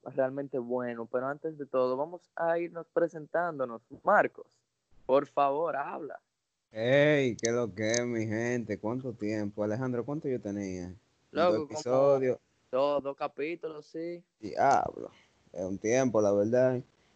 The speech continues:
Speaker 2: Pues, señores, usted sabe, siempre aquí cumpliendo con ustedes. Y
Speaker 1: Y,
Speaker 2: nada.
Speaker 1: señores, aquí hoy tenemos un invitado nuevo. No es nadie famoso, eh, que nosotros no tenemos a nadie famoso por ahora,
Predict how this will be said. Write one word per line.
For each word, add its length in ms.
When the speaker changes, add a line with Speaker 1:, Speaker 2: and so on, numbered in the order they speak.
Speaker 2:
Pues, 140
señores, 480
usted 140
sabe, 260
siempre 300
aquí 260
cumpliendo 480
con 160
ustedes. 540
Y 200
Speaker 1:
Y, 20
Speaker 2:
nada. 340
Speaker 1:
señores, 540
aquí 580
hoy 520
tenemos 420
un 140
invitado 520
nuevo. 280
No 100
es 80
nadie 220
famoso, 580
eh, 180
que 220
nosotros 380
no 100
tenemos 320
a 40
nadie 200
famoso 540
por 140
ahora, 380